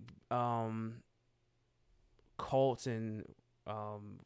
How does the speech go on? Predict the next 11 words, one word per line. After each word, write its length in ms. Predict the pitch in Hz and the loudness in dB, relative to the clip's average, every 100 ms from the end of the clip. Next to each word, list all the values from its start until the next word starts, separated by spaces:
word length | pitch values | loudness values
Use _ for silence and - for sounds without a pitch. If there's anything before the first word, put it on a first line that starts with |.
| - _ _ - _ _ _ | -20 _ _ -20 _ _ _
religious 480 | 117 117 120 123 113 | -6 -2 0 0 -2
figures 600 | - 113 107 104 101 104 - - - - - | -4 -4 -2 -2 -4 -6 -12 -20 -20 -20 -4
have 200 | 117 110 | -2 2
a 260 | 107 101 107 _ _ _ | 0 0 -6 _ _ _
really 520 | - 117 123 131 127 123 | -10 0 4 6 6 2
good, 560 | 120 117 113 113 110 - | 4 6 6 4 2 0
um, 680 | 107 107 107 107 104 104 107 - _ _ _ _ _ _ _ _ _ _ _ - | 0 2 2 0 -2 -4 -6 -12 _ _ _ _ _ _ _ _ _ _ _ -10
way 340 | 113 117 120 | 2 4 6
of 160 | 113 104 | 4 2
manipulating 840 | 110 110 120 120 135 131 135 135 | 0 0 0 0 0 2 2 2
people. 560 | 135 156 156 165 170 | 0 -2 0 -2 -2